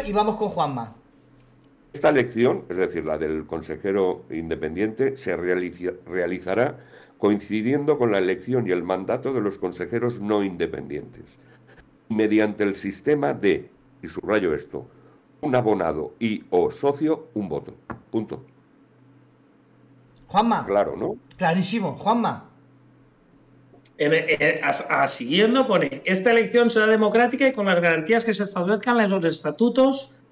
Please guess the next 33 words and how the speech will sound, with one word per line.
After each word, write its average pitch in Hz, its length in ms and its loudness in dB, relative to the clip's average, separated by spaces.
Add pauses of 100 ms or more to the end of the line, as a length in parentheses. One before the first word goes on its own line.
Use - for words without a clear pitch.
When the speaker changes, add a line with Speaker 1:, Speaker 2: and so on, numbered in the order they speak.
Speaker 3:
de 170 100 4
la 165 100 6
Sociedad 180 320 4
Anónima 214 300 4
Deportiva 165 580 0
y 190 100 -4
según 190 500 4
lo 156 120 4
que 165 100 2
se 165 140 0
establezca, 220 800 0
a 214 60 4
su 180 140 -2
vez, 226 140 4
reglamentariamente. 160 1120 0 (540)
Hasta 147 260 0
que 156 100 0
no 233 240 4
salga 262 340 4
el 226 100 4
reglamento, 226 720 2 (140)
yo 185 180 2
no 220 120 4
me 196 120 4
atrevo 214 320 2
a 226 40 4
decir 170 280 -2
nada. - 160 -16 (680)
Speaker 2:
Juanma, 101 380 0
como 87 300 -2
jurista 104 800 -4
te 95 100 -4
digo, 80 340 -6